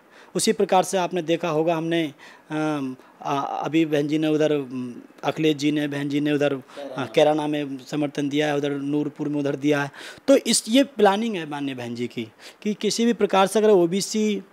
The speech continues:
एससी, एसटी, ओबीसी माइनॉरिटी समाज और सभी समाज में से गरीब समाज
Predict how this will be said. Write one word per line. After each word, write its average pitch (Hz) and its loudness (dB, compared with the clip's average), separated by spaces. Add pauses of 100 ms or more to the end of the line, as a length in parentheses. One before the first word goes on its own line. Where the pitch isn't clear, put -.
(160)
एससी, 175 0
एसटी, 185 2
ओबीसी 180 2
माइनॉरिटी 175 0
समाज 180 2 (280)
और 180 4
सभी 202 4
समाज 190 4
में 196 2
से 208 4
गरीब 175 6
समाज 160 2